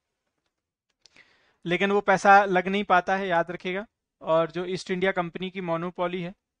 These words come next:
ईस्ट इंडिया कंपनी की जो मोनोपोली थी, उस मोनोपोली को भी बंद कर दिया गया चाय के व्यापार और चाइना के साथ व्यापार में, ठीक है।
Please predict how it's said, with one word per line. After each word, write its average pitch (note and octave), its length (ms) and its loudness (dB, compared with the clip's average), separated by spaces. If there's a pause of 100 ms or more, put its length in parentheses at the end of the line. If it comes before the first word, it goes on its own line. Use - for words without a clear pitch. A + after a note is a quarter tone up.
(420)
ईस्ट F3 200 -10
इंडिया F3+ 220 -4
कंपनी E3+ 360 -6
की F3+ 80 -8
जो E3+ 120 -8
मोनोपोली E3 600 -6
थी, D#3 180 -10 (380)
उस E3+ 160 -16
मोनोपोली E3 580 -6
को F3 140 -6
भी F3 120 -6
बंद F3 240 -4
कर E3 180 -2
दिया E3+ 200 -2
गया F3 200 -4 (2500)
चाय F3+ 220 6
के G#3 140 -2
व्यापार F#3+ 420 6
और F3+ 180 -2
चाइना F3 340 0
के F#3 100 -6
साथ F3+ 180 0
व्यापार D3+ 480 0
में, C#3+ 80 -10
ठीक F3 180 -10
है। G#3 100 -8